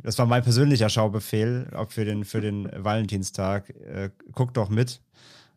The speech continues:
Und dann, äh, hab ich mich und sowohl auch dann der Mann von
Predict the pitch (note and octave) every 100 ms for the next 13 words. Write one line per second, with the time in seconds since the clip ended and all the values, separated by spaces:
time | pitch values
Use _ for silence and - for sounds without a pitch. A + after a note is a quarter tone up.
0 | _ A#2 G2+ G#2 G2+ G2 - G2+ G#2 -
1 | G#2+ - G#2+ G#2 - G2 - G2 G#2+ F2
2 | G2 G#2 G2+ G2+ G2+ G#2 - G#2 G2 F#2+